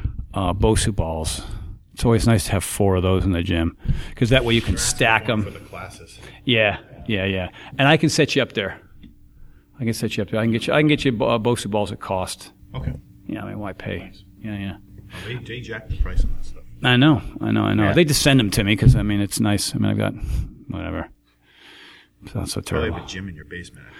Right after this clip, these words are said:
Speaker 1: I have a gym in my backyard. I have a separate house. It's, it's all,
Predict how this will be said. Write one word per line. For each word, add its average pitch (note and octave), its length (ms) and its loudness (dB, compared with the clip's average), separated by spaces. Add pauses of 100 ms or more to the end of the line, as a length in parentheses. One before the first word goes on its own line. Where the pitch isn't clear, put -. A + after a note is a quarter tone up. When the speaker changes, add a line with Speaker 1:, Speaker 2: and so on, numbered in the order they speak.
(240)
Speaker 1:
I C#3+ 100 6
have D3+ 100 8
a C#3 60 6
gym C3+ 240 4
in B2 80 6
my A2+ 80 6
backyard. G#2+ 440 4
I G#2 40 4
have G2+ 80 2
a G2 60 2
separate - 280 0
house. F#2 440 0 (200)
It's, - 180 -2
it's G#2+ 220 -4
all, F2+ 200 0